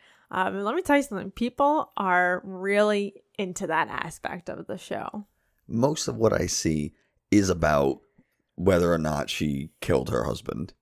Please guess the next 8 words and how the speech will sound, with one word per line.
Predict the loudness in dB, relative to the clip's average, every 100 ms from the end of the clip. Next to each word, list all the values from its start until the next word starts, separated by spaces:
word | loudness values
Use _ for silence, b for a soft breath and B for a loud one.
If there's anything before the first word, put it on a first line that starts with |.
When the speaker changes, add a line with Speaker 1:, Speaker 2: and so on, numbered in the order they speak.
| _ _ -8
Speaker 1:
Yeah, | -6 -4 -6 -12 _ _
it | -2 -2
is | -2 -2
interesting | 0 0 -2 -6 -6
because | -6 -6 -2
there | -2 0
is | 0 0 -2
one | -6 -4 0 0 -2 -6 -10